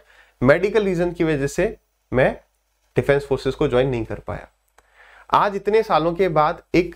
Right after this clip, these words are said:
वीडियो में थोड़ी सी हम बातचीत कर पा रहे हैं कि डिफेंस फोर्सेज में जो स्कीम आया उसके regarding, और उसका मेन रीजन ये भी है कि ये हम सबके लिए इंपॉर्टेंट है, क्योंकि जो अगर डिफेंस फोर्सेज में हो सकता है, मैं बड़ा सरप्राइज्ड हूँ ये,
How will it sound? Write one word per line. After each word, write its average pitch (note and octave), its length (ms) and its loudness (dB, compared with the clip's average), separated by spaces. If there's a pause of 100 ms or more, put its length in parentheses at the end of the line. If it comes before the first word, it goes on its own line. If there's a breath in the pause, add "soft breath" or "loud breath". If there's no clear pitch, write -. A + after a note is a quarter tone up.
(140)
वीडियो D3+ 340 2
में E3+ 180 0
थोड़ी F3 280 2
सी F#3+ 120 0
हम F3 120 2
बातचीत C#3+ 440 0
कर D#3 140 2
पा C3 160 2
रहे C3+ 120 0
हैं D3+ 80 -6
कि D#3+ 60 -2
डिफेंस D#3+ 360 0
फोर्सेज D3 340 -4
में D3+ 100 2
जो D3 80 0
स्कीम C#3 340 -2
आया C3 140 4
उसके C3 240 -2
regarding, A#2+ 400 0 (340 loud breath)
और F3 60 6
उसका A#3 180 0
मेन F#3+ 280 4
रीजन G3+ 300 0
ये D3+ 160 0
भी F#3 180 -2
है D3 160 0 (460 soft breath)
कि A#3 400 2
ये D3+ 300 4 (120)
हम G3 140 0
सबके F#3+ 360 0
लिए G#3+ 140 4
इंपॉर्टेंट D#3 500 0
है, C#3+ 80 0
क्योंकि E3 260 -2
जो E3 200 4
अगर F#3+ 260 2
डिफेंस E3+ 380 0
फोर्सेज E3 400 -2
में F#3 120 2
हो D3+ 100 2
सकता C3+ 320 -2
है, C#3+ 60 0
मैं E3 100 0
बड़ा F#3 140 4
सरप्राइज्ड F3+ 600 0
हूँ G3+ 100 4
ये, F3 260 -2